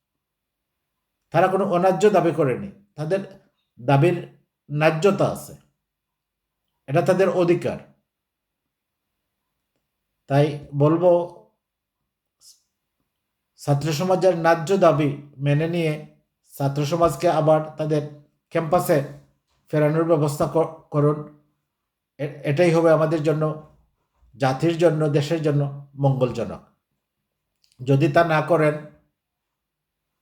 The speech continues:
এ-, এগুয়েমি করেন, তাহলে দেখা যাক আন্দোলনকারীরা তাদের দাবির প্রতি কতটুকু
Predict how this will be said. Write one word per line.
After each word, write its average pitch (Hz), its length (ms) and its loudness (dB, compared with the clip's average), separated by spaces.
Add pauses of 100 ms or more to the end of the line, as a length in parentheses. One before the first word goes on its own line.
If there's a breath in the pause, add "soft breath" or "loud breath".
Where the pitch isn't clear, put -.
(360)
এ-, 117 220 -14
এগুয়েমি 160 520 4
করেন, 156 400 0
তাহলে 151 520 -2 (1000)
দেখা 139 240 0
যাক 143 400 -2 (320)
আন্দোলনকারীরা 147 1000 0 (480)
তাদের 135 260 -4
দাবির 139 420 0 (960)
প্রতি 139 260 -4
কতটুকু 147 720 -2